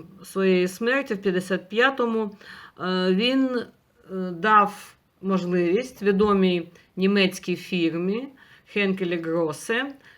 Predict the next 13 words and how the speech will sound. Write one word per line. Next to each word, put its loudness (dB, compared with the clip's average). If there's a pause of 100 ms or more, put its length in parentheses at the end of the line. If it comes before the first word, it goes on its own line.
випускати 0
прикраси 0 (360)
з -10
маркуванням 0
Christian -2
Dior, -2 (380)
тому -2
що -2
дуже 2
довіряв 4
якості, 0 (560)
е, -6
цих, 0